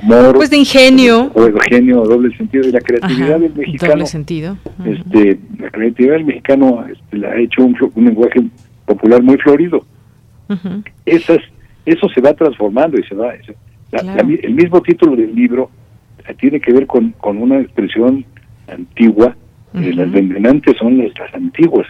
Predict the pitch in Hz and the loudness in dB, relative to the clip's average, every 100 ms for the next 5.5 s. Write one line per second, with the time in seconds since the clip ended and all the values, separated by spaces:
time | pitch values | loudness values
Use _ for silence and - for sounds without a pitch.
0 | - - - - - - 143 127 185 311 | -6 -6 -4 -6 -6 0 0 0 -2 -2
1 | - - 202 240 277 269 254 240 285 311 | -2 0 2 4 4 4 2 4 2 2
2 | 214 190 247 320 - 147 180 127 147 190 | 2 2 0 -2 2 2 2 2 2 2
3 | 117 208 240 262 226 185 - - - 151 | 2 2 2 2 0 -2 -4 -18 -18 -14
4 | 190 190 120 233 277 269 208 202 196 214 | -8 -6 2 4 4 4 4 4 4 4
5 | 247 254 202 - | 2 0 -2 -4